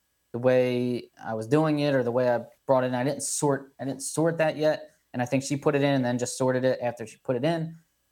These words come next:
But, um, the number one guy was left out,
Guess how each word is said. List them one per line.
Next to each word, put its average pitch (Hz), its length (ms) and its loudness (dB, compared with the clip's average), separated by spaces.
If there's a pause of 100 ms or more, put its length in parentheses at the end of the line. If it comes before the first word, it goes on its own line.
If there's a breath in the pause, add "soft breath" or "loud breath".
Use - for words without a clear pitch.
(120)
But, 127 160 2
um, 120 360 0 (680)
the 117 80 -8
number 139 180 4
one 139 180 4
guy 123 220 6
was 107 160 -2
left 110 240 -2
out, 92 280 -2